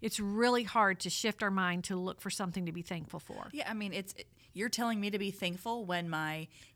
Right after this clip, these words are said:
Speaker 2: kid is super sick at home and our entire plans are wrecked, or you're telling me to be thankful when, I mean, how am I supposed to be thankful when everything's wrong right now?
Speaker 1: So there again, going, <laughs> let me tell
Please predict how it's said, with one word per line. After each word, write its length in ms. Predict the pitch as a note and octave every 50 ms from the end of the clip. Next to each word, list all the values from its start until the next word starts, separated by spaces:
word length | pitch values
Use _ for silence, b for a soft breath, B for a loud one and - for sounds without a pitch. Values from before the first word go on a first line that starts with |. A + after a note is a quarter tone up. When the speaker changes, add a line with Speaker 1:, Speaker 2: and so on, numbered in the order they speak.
| B -
Speaker 2:
kid 300 | - G3+ G#3 G#3 A3 A3
is 280 | G3+ F3 E3+ E3+ E3+ -
super 460 | - - - - - A3+ A3+ - F#3
sick 320 | - - - G#3 G#3 G3+ F#3+
at 120 | - -
home 280 | D#3+ F3+ F3+ G#3 A3 G3
and 100 | D3+ D3+
our 240 | D3+ D#3 D#3 D3 - -
entire 380 | - G3 F#3 F#3+ F#3+ F#3+ F#3 F#3
plans 360 | F#3 - F#3+ F#3 G3 G3+ F#3+
are 80 | F#3+ E3+
wrecked, 320 | D#3+ D#3+ F3 - - -
or 40 | F#3+
you're 140 | F3+ E3+ F3+
telling 300 | F3+ - G3+ F#3+ F#3+ F#3
me 80 | F#3
to 100 | F3+ F3+
be 140 | E3+ F3+ F3
thankful 500 | F3 - F3+ F3 F3+ - - F#3 F3+ F3
when, 300 | E3 D#3+ D#3+ D#3 D#3 D#3+ B B B B B B
I 60 | -
mean, 140 | F#3 F#3 F#3+
how 240 | F3 G#3+ A3+ C4+ C#4+
am 80 | C4
I 80 | C4 B3+
supposed 240 | B3 - A3+ A3 -
to 40 |
be 120 | A3+ G#3+ G3+
thankful 400 | - G#3 G3 F#3+ F#3+ F#3+ E3+ D#3
when 160 | D#3 D#3 D#3 - -
everything's 520 | D#3 E3 E3 E3 D#3+ - D3+ D3 C3+ -
wrong 260 | C3 C3 B2+ B2+ B2+
right 180 | G#2+ G#2+ C3+ -
now? 240 | - - - - B B B B B B
Speaker 1:
So 340 | - - B3+ G3 - - - - _ _ _ - -
there 220 | F#3 F#3 F#3 G#3+
again, 360 | A#3 A3+ A3 G#3+ G3 F#3+ F#3+
going, 280 | F#3+ F3+ F3+ F#3+ G#3 A3
<laughs> 40 | G3+
let 120 | D#3+ E3
me 80 | G3+ B3
tell 180 | - D4 F#3+